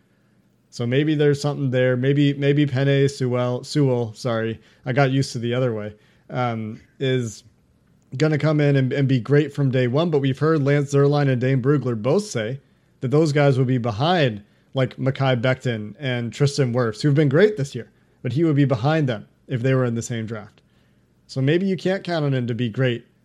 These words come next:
from the first snap, which goes to your point, James. You gotta have the veterans that are, that are gonna be able to play so that you're not putting out patchwork again. So, so that's the challenge. I, I don't think you fall into need picking.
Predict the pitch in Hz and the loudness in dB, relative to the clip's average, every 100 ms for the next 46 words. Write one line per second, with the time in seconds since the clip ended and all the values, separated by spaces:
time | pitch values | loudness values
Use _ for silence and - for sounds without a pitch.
0 | _ - 143 127 - 131 120 123 110 - | _ -4 -2 -2 0 -2 -2 -6 -8 -4
1 | 127 - 147 143 139 127 165 135 127 113 | -6 0 2 2 2 0 -2 -2 -4 -2
2 | 120 131 110 113 - 123 131 135 123 156 | -2 -2 -4 -12 -12 -12 -8 -6 -2 0
3 | 139 139 123 117 165 139 123 113 120 120 | 2 0 0 -2 0 0 -2 -4 -2 -2
4 | 113 - _ _ _ _ _ - 131 131 | -2 -8 _ _ _ _ _ -4 0 4
5 | 139 147 143 123 104 180 202 139 135 127 | 4 4 2 0 -2 0 2 2 0 -4
6 | 131 131 127 135 135 - _ _ _ _ | -2 -4 -2 -2 -4 -8 _ _ _ _
7 | 151 151 143 139 143 151 143 120 104 101 | -4 0 0 0 0 0 -2 -6 -8 -14
8 | 104 104 _ _ _ _ _ _ _ _ | -16 -18 _ _ _ _ _ _ _ _
9 | _ - 135 127 139 151 180 - 151 143 | _ -6 -4 -2 0 2 0 0 -2 0
10 | 147 127 117 120 139 139 147 143 190 208 | 0 0 -2 -6 -6 -4 -2 2 2 0
11 | 226 190 160 175 175 160 175 139 139 135 | -4 -4 -2 0 0 -2 -2 0 0 0
12 | 139 139 135 135 | -2 0 -2 -4